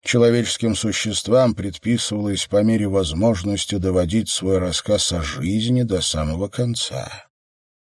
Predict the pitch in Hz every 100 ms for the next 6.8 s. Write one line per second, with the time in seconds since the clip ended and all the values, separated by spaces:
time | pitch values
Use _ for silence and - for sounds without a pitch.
0 | _ - 175 156 127 156 135 131 131 139
1 | 113 117 113 131 123 110 95 110 90 101
2 | - 107 117 98 95 92 95 98 110 101
3 | 95 80 - 113 170 123 85 76 - _
4 | _ 120 120 123 131 127 117 113 117 104
5 | 117 113 - 110 117 113 113 110 123 -
6 | 170 202 233 147 - 50 -